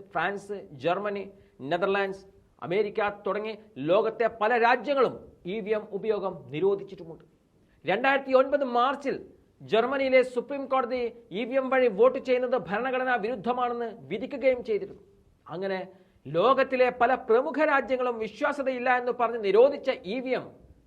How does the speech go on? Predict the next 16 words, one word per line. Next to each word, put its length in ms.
നമ്മുടെ 320
രാജ്യത്ത് 420
ഉപയോഗിക്കുമ്പോൾ 560
അതിൽ 140
ചർച്ച 220
നടക്കുന്നത് 460
സ്വാഭാവികമാണ്. 680
തെരഞ്ഞെടുപ്പ് 480
കമ്മീഷൻ 320
പല 80
ചോദ്യങ്ങൾക്കും 580
ഉത്തരം 320
നൽകിയെന്ന് 460
പറയുമ്പോഴും 460
പ്രതിപക്ഷ 360
പാർട്ടികളുടെ 500